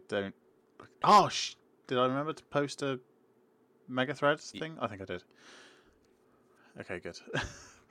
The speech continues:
Speaker 2: Uh, but yeah, so they, they, this was when they, this was back in August, uh, when they revealed the pricing and what C P Us they were going to be releasing.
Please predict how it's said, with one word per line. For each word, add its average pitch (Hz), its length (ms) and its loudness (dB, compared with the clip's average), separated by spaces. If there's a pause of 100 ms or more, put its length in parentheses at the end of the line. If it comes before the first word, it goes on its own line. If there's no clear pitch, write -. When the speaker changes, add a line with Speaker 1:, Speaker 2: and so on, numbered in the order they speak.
(240)
Speaker 2:
Uh, 117 440 6 (100)
but 139 220 6
yeah, 151 260 8
so 123 380 4
they, 120 380 6
they, 120 200 4
this 143 260 0
was 131 140 -4
when 127 160 2
they, 113 160 2
this 151 220 -2
was 117 40 -10
back 127 200 2
in 113 60 -4
August, 110 540 0
uh, 98 320 2
when 98 180 -2
they 101 100 0
revealed 98 500 -2 (120)
the 95 120 -4
pricing 92 600 -2 (140)
and 95 240 -6
what 95 240 -4
C 107 140 -4
P 92 140 -10 (120)
Us 92 100 -10
they 98 60 -4
were 85 80 -8
going 92 180 -6
to 92 80 -14
be 92 100 -8
releasing. 92 500 -8